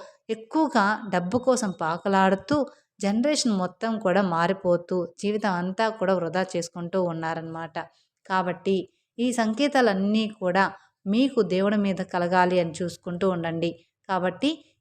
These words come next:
ఈ సంకేతాలన్నీ మీకు చాలా ఈజీగా తెలిసిపోతాయి, దేవుడు మీ ఇంట్లో ఉన్నాడా లేదా అనేది. ఈ సంకేతాలు మీకు రావడం స్టార్ట్ అయితే కనుక ఇక అర్థం చేసుకోండి, ఆ దైవశక్తి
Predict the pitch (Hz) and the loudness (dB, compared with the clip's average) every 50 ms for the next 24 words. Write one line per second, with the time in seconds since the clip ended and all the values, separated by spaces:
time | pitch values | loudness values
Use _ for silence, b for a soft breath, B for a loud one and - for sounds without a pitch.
0 | _ 240 247 254 247 - 240 220 233 233 277 302 269 285 254 220 190 185 196 214 | _ -2 -2 0 0 0 -2 -2 -2 -2 -2 0 2 4 4 4 2 2 2 2
1 | 247 269 262 220 208 196 180 196 - - 196 185 180 185 175 170 180 190 180 196 | 4 4 4 2 2 0 -2 -4 -4 -2 0 0 0 0 0 0 0 0 0 0
2 | 196 185 208 202 202 175 170 170 - - - 170 170 - 175 165 165 170 170 175 | 0 0 0 0 0 -2 -4 -4 -6 -8 -8 -8 -6 -4 -2 -2 0 0 -2 -4
3 | 170 - _ _ _ _ - 175 208 214 226 233 233 214 196 180 175 175 175 196 | -6 -10 _ _ _ _ -6 -2 2 2 4 4 4 2 0 0 -2 -2 -2 0
4 | 190 175 170 175 180 190 196 196 202 202 190 180 170 165 165 175 185 175 165 165 | 0 0 -2 -2 -2 0 2 2 4 2 2 2 0 -2 0 0 0 0 -2 -2
5 | 165 160 160 156 170 170 156 - b b b b b _ - 226 240 254 233 233 | -4 -4 -4 -2 -2 -4 -4 -6 b b b b b _ -4 -2 0 0 0 0
6 | 208 196 214 214 277 285 277 285 277 262 233 214 196 - 180 170 165 170 180 180 | 0 -2 -2 -2 -2 0 2 2 2 2 2 0 -2 -2 -2 -2 0 0 0 0
7 | 190 196 190 - - 170 170 170 - 175 175 170 180 175 170 - 180 170 170 170 | 0 -2 -4 -4 -6 -6 -6 -6 -6 -6 -4 -4 -4 -4 -4 -4 -4 -4 -4 -4
8 | - 240 262 254 B B B B B _ - 214 214 - 233 208 190 185 160 156 | -2 -2 -2 -2 B B B B B _ -10 -10 -6 -2 0 0 0 0 0 -2
9 | - 214 214 202 - 175 170 170 - _ - 170 165 170 160 175 170 170 - _ | -2 0 0 0 0 0 -2 -2 -4 _ -8 -6 -4 -2 -2 -2 -2 -4 -6 _
10 | _ _ _ - 202 196 196 180 175 175 175 180 185 175 196 190 - _ - 190 | _ _ _ -6 -4 -2 -2 0 0 0 0 -2 -2 -4 -6 -6 -6 _ -2 -2
11 | 214 226 - | -2 -2 -4